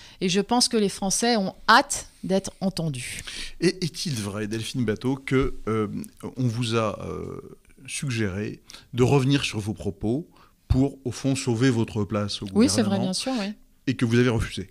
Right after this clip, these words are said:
Speaker 1: Oui, j'ai refusé. J'ai refusé de
Speaker 2: Parce que d'autres
Speaker 1: démentir
Speaker 2: l'ont
Speaker 1: ce que
Speaker 2: fait.
Speaker 1: j'avais dit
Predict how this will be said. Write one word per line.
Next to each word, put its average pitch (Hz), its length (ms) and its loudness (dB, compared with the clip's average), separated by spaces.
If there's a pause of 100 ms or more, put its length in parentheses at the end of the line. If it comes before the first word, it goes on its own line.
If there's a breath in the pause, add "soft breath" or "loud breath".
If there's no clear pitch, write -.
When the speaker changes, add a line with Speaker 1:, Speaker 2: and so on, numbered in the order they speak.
Speaker 1:
Oui, 208 200 2
j'ai 208 120 -4
refusé. 185 760 -4
J'ai 190 160 -2
refusé 196 400 0
de 185 140 -2
Speaker 2:
Parce 185 160 0
que 190 60 2
d'autres 123 80 4
Speaker 1:
démentir 220 220 6
Speaker 2:
l'ont 220 40 4
Speaker 1:
ce - 100 4
que 196 80 0
Speaker 2:
fait. 185 60 0
Speaker 1:
j'avais 185 240 2
dit 208 320 -4